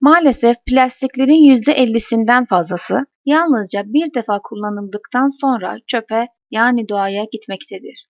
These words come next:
Ayrıştırılmayan PET şişeler geri dönüşüm özelliklerini yitirirler. Geri dönüştürülmeyen plastiklerse yakılarak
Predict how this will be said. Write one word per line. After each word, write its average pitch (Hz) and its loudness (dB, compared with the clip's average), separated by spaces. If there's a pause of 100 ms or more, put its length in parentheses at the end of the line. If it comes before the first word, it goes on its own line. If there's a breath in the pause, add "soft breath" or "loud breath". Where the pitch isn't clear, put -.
(160)
Ayrıştırılmayan 262 -2
PET 311 -2
şişeler 202 -4
geri 247 -2
dönüşüm 262 0
özelliklerini 220 -2
yitirirler. 208 -6 (380)
Geri 254 2
dönüştürülmeyen 254 -2
plastiklerse 226 -4
yakılarak 226 -2